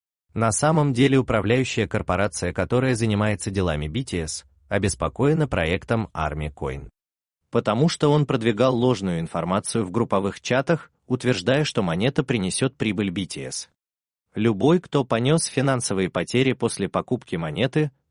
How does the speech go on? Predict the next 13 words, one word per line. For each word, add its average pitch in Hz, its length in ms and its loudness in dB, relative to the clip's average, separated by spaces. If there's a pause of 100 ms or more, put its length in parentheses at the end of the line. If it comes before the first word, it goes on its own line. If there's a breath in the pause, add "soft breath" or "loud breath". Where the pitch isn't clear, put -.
должен 170 400 2
обратиться 127 600 0
в 117 40 -4
ближайший 117 520 0
полицейский 101 600 -2
участок - 600 -2
или 165 160 4
сообщить 127 500 0
об 90 140 0
этом 78 240 -4
в - 40 -8
следственные 82 600 -4
органы, 135 480 0